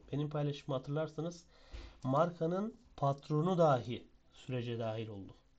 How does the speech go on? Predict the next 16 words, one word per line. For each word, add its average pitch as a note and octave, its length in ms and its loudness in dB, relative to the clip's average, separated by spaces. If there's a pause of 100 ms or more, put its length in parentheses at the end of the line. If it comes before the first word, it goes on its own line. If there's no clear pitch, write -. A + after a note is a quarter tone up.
(220)
Ben C#3+ 340 0
bu D3+ 100 -2
hissenin A#2 540 -8 (120)
hedefleri B2+ 420 -6
yüksek A2+ 540 -12
değil, C#3+ 280 -4 (540)
düşüş - 400 -10
gerçekleşmesi B2 800 -8
gerekiyor A#2+ 400 -6
dediğimde C#3+ 540 -2 (600)
markanın D3 840 0 (360)
patronu C#3+ 500 -2
dahi C#3+ 540 -2 (1700)
puslu D3+ 360 -4
muydu? B2+ 480 -2 (1700)
Hani B2 260 -6